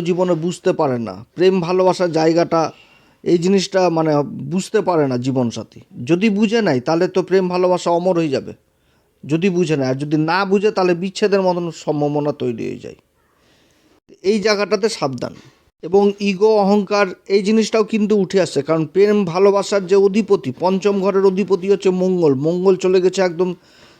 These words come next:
যোগাযোগের ঘরে, আর শনি চলে এসছে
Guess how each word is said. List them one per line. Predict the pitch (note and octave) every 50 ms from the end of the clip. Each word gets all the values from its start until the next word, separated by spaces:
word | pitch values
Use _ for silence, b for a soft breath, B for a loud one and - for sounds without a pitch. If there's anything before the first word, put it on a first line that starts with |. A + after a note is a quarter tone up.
| b b
যোগাযোগের | - B2+ C#3+ F3+ F3+ G3 G3 F3+ G3 F3+ F#3+ G3+ F#3+
ঘরে, | F3+ E3+ G3 A3 A3+ G#3
আর | F#3 E3+ E3 D#3+ C#3+ D3 -
শনি | - - - - E3+ F#3 F#3+
চলে | E3 F3 F3+ F3 F3
এসছে | E3+ E3+ - - E3+